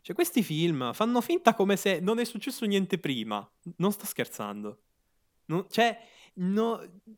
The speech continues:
c'è questa sensazione proprio che non c'è più la trama sotto.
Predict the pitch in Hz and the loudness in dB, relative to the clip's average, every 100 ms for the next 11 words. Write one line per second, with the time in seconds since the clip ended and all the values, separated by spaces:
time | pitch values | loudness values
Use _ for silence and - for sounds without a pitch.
0 | _ _ 208 254 240 - 240 233 - 233 | _ _ -8 -4 -4 -2 -2 0 -4 -2
1 | 247 240 262 - - 294 220 254 247 208 | -2 -2 -4 -4 -4 -2 -2 -2 -2 0
2 | 202 190 202 214 214 - 233 226 - 269 | 0 2 2 2 0 0 0 -2 -4 4
3 | 277 254 233 220 220 - 143 113 _ - | 4 6 2 4 2 2 -2 -2 _ -14
4 | 107 | -14